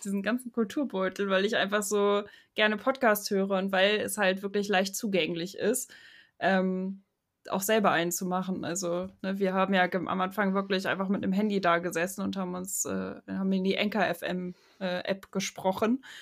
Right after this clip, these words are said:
und schon war unser Podcast fertig und das ist halt, deswegen gibt's natürlich auch sehr viele, die produziert werden und auch sehr viele, die nicht gut sind. Ähm, unser ist natürlich sehr gut. <laughs>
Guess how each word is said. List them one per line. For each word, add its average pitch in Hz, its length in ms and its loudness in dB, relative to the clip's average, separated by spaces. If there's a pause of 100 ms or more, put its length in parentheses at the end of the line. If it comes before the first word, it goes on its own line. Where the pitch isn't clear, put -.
(180)
und 202 160 0
schon 220 180 2
war 202 100 6
unser 202 180 4
Podcast 196 480 -2
fertig 175 480 -2
und 190 160 -4
das 185 160 -4
ist 196 160 -4
halt, 185 300 4 (840)
deswegen 226 400 6
gibt's 220 160 -2
natürlich 220 320 2
auch 196 80 4
sehr 208 180 4
viele, 208 200 4
die 208 100 2
produziert 208 440 0
werden 208 160 2
und 196 140 0
auch 185 100 0
sehr 185 220 0
viele, 185 240 -2
die 180 140 -6
nicht 180 180 -6
gut 285 220 -6
sind. 196 360 -4 (480)
Ähm, 185 480 -2 (240)
unser 180 300 -2
ist - 120 -8
natürlich 170 320 -10
sehr 175 140 -10
gut. - 200 -6 (560)
<laughs> - 100 0